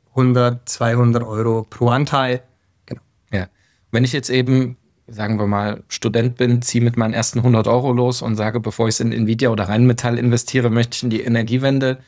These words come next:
Speaker 2: oder daran partizipieren. Ähm,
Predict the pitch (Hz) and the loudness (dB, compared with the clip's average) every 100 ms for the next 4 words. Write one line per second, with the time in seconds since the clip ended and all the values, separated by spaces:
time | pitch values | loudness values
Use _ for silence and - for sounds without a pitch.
0 | _ - 117 - 107 107 104 120 113 117 | _ -4 -2 0 -2 -2 -2 -4 -4 -4
1 | 98 - 131 156 175 _ _ _ _ _ | -4 -4 0 0 0 _ _ _ _ _
2 | - 120 117 120 120 | -2 0 2 2 2